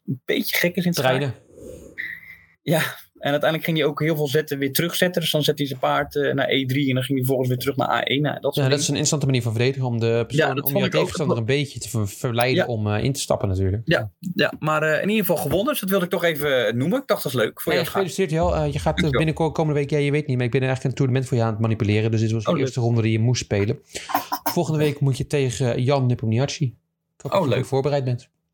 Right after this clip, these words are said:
Speaker 1: Oké, ja, het, dat, eh, moet lukken.
Speaker 2: De week
Speaker 1: Ik ga
Speaker 2: daarna
Speaker 1: voor
Speaker 2: moet je
Speaker 1: Remy.
Speaker 2: tegen Hikaru Nakamura, maar dat is geen schaakpotje, dat is gewoon een, eh, een gevecht.
Speaker 1: Een kickbox.
Speaker 2: Ja,
Speaker 1: Ja,
Speaker 2: maar
Speaker 1: kickbox.
Speaker 2: kickboxen. Ja, precies. Dus, eh, ook hartstikke leuk.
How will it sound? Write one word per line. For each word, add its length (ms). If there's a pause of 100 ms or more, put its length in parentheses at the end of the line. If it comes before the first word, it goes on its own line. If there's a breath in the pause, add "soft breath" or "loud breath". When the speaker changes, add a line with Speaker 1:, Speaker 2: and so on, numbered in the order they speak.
(240)
Speaker 1:
Oké, 220
ja, 160
het, 360
dat, 240
eh, 140
moet 280
lukken. 320
Speaker 2:
De 60
week 100
Speaker 1:
Ik 60
ga 80
Speaker 2:
daarna 180
Speaker 1:
voor 80
Speaker 2:
moet 100
je 60
Speaker 1:
Remy. 160
Speaker 2:
tegen 220
Hikaru 460
Nakamura, 580
maar 140
dat 100
is 100
geen 160
schaakpotje, 500
dat 100
is 60
gewoon 180
een, 160
eh, 220 (420)
een 100
gevecht. 460 (280)
Speaker 1:
Een 180
kickbox. 500
Speaker 2:
Ja, 100
Speaker 1:
Ja, 120
Speaker 2:
maar 120
Speaker 1:
kickbox. 80
Speaker 2:
kickboxen. 460
Ja, 120
precies. 400
Dus, 160
eh, 120 (720 loud breath)
ook 180
hartstikke 440
leuk. 240